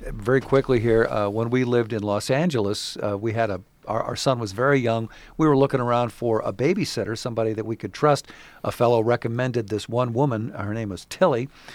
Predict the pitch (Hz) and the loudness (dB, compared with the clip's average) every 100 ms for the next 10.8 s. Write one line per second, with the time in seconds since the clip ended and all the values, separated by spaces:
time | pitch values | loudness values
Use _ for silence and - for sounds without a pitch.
0 | - - - 135 123 123 127 135 131 135 | -20 -20 -4 0 2 2 2 2 2 2
1 | - 127 120 98 - 120 - 185 151 147 | 0 0 0 -2 -2 0 2 4 4 2
2 | 139 - 120 117 - 117 - - 117 143 | -2 -2 0 -2 -4 -4 -4 -6 -2 2
3 | 202 - 143 110 113 - - - - 113 | 2 2 0 2 0 -4 -14 -14 -2 0
4 | 101 92 - - 131 131 110 - 139 127 | 2 0 -4 0 2 2 0 0 2 2
5 | - 123 117 - 175 165 160 156 - - | 0 -2 0 4 6 8 6 4 -4 -16
6 | - 120 113 113 135 151 127 123 123 101 | -8 -4 0 6 8 8 6 0 0 2
7 | 139 139 135 135 139 127 120 117 113 101 | 4 6 6 4 2 -2 -4 -4 -2 0
8 | 101 - 127 135 110 113 117 131 175 - | 0 -2 -4 -2 -2 -2 0 2 2 0
9 | - 127 127 113 104 - - - 107 143 | -4 -2 -2 -4 -6 -14 -10 -6 -4 -2
10 | 110 175 170 139 170 - 98 | 2 2 4 4 4 2 -4